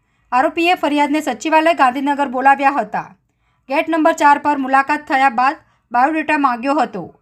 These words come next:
પ્રથમ રજિસ્ટ્રેશન ફી પેટે ત્રણ હજાર બસો સિત્તેર અને આઈ કાર્ડ માટે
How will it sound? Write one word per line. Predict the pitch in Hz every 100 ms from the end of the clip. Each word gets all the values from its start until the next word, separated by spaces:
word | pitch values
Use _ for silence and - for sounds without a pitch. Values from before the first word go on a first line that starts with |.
| _ _ _ _
પ્રથમ | 247 240 339
રજિસ્ટ્રેશન | 311 285 302 302 311
ફી | 294 294
પેટે | 294 285 294 349 - _ _ -
ત્રણ | 269 294
હજાર | 294 269 302 320 _
બસો | 247 269 285
સિત્તેર | 285 233 311 370 - _ _ _ -
અને | 240 277
આઈ | 277 262
કાર્ડ | 247 320
માટે | 311 294 311